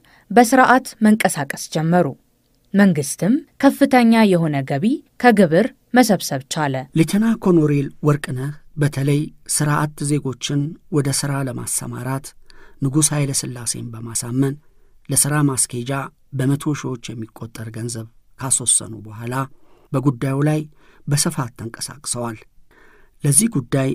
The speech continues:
Speaker 2: ሜጀር ጀነራል ሙሉጌታ ቡሌንና ኮማንደር እስክንድር ደስታ ተባረ-፣ ተባባሪዎቻቸው ነበሩ።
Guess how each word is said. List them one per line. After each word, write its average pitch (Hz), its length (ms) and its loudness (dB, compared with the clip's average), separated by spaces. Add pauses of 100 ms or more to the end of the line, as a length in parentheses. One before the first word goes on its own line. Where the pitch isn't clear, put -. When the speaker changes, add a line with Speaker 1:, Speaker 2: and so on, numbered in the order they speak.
(180)
Speaker 2:
ሜጀር 151 360 4
ጀነራል 123 540 -6
ሙሉጌታ 131 540 -2 (140)
ቡሌንና 117 560 -10 (600)
ኮማንደር 151 520 2 (160)
እስክንድር 165 500 -2
ደስታ - 320 -6 (380)
ተባረ-፣ 120 460 -6 (320)
ተባባሪዎቻቸው 120 1080 -4
ነበሩ። 117 360 -10